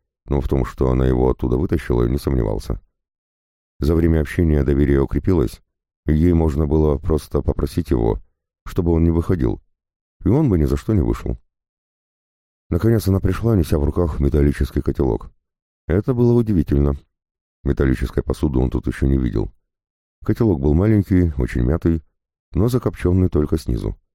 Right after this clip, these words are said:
Похоже, что копоть была свежая, а так котелок содержался в чистоте.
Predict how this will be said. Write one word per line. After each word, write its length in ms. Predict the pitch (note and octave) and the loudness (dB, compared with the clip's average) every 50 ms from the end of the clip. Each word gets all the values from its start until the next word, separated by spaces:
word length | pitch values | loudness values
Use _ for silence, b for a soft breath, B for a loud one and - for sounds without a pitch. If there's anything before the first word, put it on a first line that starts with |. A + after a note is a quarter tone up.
| _ _ _ _ _ _ _ _ _ | _ _ _ _ _ _ _ _ _
Похоже, 340 | - E2+ - E2 D#2+ C2+ C2 | -4 -2 0 0 0 0 0
что 180 | - - D2 | -2 -2 -4
копоть 260 | - - C#2 C#2+ C2+ A#1 | -2 -2 -2 -2 -2 -2
была 200 | A#1 C2+ C2 B1 | 0 0 0 0
свежая, 640 | - - G2 F2+ B1+ B1 B1 A1+ A1 G#1+ G#1+ - - - | 0 0 -2 0 0 0 0 0 0 -2 -4 -6 -6 -4
а 100 | B1+ C2 | -4 -2
так 200 | - F2+ F2 - | -2 -2 -4 -4
котелок 400 | - B1+ - - C#2+ D2 C#2+ - | -4 -6 -2 0 0 0 -2 -2
содержался 500 | - B1+ B1+ A#1 G#1+ B1+ B1+ B1 - C#2 | -4 -4 -2 -2 -2 -2 -2 -2 -4 -6
в 60 | - | -6
чистоте. 520 | - C2 - - C#2 - - G#1+ G#1 - | -6 -6 -4 -4 -4 -2 -2 -4 -4 -6